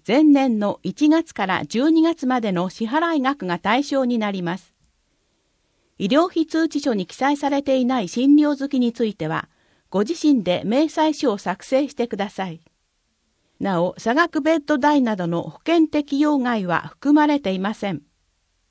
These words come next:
なお、医療費控除に関することは、課税課市民税係、電話、零四二四九七の二零四零へお問い合わせください。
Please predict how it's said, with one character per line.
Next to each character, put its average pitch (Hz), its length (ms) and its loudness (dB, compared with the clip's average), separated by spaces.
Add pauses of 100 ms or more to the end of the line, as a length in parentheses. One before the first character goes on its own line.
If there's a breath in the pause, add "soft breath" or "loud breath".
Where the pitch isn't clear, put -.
(480)
な 170 240 0
お、 - 180 -8
医 180 120 -4
療 277 160 2
費 349 200 -6
控 320 200 -2
除 294 120 -2
に 220 120 -2
関 254 240 -2
す - 120 -10
る 247 100 0
こ 220 140 -6
と 170 140 -8
は、 156 180 -4 (380)
課 175 160 2
税 254 260 2
課 214 340 -4
市 220 200 -4
民 320 240 6
税 294 260 0
係、 185 460 -6 (640)
電 175 300 0
話、 165 180 -4 (320)
零 320 300 4
四 226 420 0
二 185 180 -8 (520)
四 311 320 4
九 320 380 0
七 262 360 0
の 156 340 -4
二 302 380 4
零 254 420 0
四 294 340 2
零 277 280 0
へ 180 160 -2
お 160 100 -4
問 254 220 0
い 247 80 0
合 240 60 2
わ 233 100 -2
せ 208 140 -8
く 190 80 -12
だ 180 160 -4
さ 180 160 -8
い。 - 100 -16